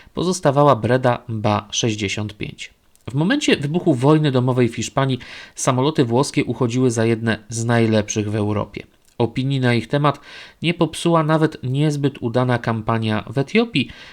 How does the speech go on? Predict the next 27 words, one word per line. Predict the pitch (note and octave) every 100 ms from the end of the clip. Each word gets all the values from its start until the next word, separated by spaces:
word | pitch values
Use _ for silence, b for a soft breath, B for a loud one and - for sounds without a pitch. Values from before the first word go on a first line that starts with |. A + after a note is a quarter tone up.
| B
gdzie | A#2 A#2 A#2+
generalnie | A#2+ A#2+ A#2 A2+ A#2
rzecz | A2+ A2+
ujmując | A#2 B2 F#3+ F#3+
włoska | A2+ D#3 G3 - D#3+
armia | D3 D#3 D#3+ D#3+ D3+
nie | C3 D3+ F3
spisywała | E3+ D3 C3 A#2+ G#2 G#2 G#2
się | -
najlepiej. | A#2 A#2+ A2 G#2 - - _ _ _
Warto | A#2 B2+ A#2 A#2
jednak | A2+ G#2+ G#2
dodać, | G2 G#2 C#3+ B2+
że | A#2
według | G#2+ A2 A2+
standardów | - A2 G#2+ B2+ B2+ A2
panujących | A2+ G#2+ A2 G#2+ G#2+
w |
tysiąc | - A2 G#2+
dziewięćset | A2 A#2 A2 G#2+ B B B B
trzydziestym | - - B2+ B2 F#3 F#3 E3
szóstym | B2+ D3+ - B2
roku | G#2 - D3
Breda | B2+ C3 C#3 C3 B2+
ba | A2 A#2+ B2
sześćdziesiąt | - G#2 G#2 G2+ G2+ G2+
pięć | D3+ G3